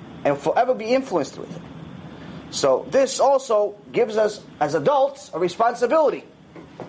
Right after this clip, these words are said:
You may have a Yetzer Hara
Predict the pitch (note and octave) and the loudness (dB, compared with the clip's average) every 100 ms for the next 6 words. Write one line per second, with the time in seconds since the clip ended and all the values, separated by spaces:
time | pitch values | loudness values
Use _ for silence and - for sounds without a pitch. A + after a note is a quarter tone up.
0 | - - - - - - - - - - | -16 -20 -18 -18 -18 -18 -18 -18 -18 -14
1 | - B3 E4 D#4+ A#3 A#3 G#3 G3+ F#3 F3+ | -2 2 4 4 4 2 2 0 0 2
2 | D#3+ C#3 C3 | 4 4 2